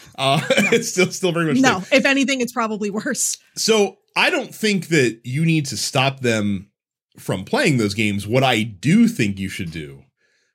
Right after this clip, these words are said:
Speaker 1: uh, is have a very honest conversation with them and encourage them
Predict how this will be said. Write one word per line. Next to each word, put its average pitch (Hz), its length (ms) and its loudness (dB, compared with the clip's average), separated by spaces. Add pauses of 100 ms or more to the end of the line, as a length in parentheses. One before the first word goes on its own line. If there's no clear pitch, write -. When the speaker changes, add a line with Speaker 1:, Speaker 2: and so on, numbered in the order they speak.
(100)
Speaker 1:
uh, 98 360 -2
is 104 160 -4
have 131 220 2
a 117 60 -2
very 117 340 2
honest 107 320 0
conversation 113 760 -2
with 101 140 -4
them 95 260 -4
and 95 100 -4
encourage 139 540 -2
them 98 360 -2